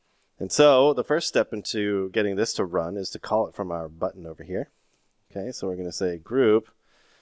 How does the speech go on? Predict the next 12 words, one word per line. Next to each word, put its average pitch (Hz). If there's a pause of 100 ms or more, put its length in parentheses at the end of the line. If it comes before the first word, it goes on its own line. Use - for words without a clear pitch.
(200)
selected 85
objects. - (640)
And 101 (240)
the 104
first 120
thing 120
we 113
wanna 110
do 107
in 104
our 95
method 104